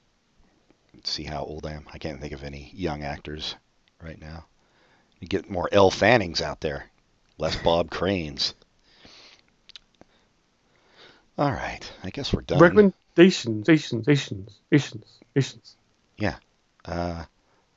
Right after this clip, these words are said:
Speaker 1: I will
Speaker 2: You can
Speaker 1: re-,
Speaker 2: go first.
Speaker 1: Yeah, I'll recommend, uh, since it came out this last week, as you're listening to it, uh, Criterion Collection, uh, Blue Velvet, David Lynch film. I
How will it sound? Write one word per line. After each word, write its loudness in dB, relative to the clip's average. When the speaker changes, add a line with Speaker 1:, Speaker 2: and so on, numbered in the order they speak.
Speaker 1:
I -8
will -2
Speaker 2:
You 8
can 8
Speaker 1:
re-, 10
Speaker 2:
go 12
first. 2
Speaker 1:
Yeah, 2
I'll 2
recommend, 0
uh, -8
since -14
it -16
came -10
out -2
this -6
last 4
week, 0
as -2
you're -10
listening -4
to -8
it, -8
uh, -12
Criterion -10
Collection, -12
uh, -10
Blue 0
Velvet, 4
David -4
Lynch -2
film. -8
I -12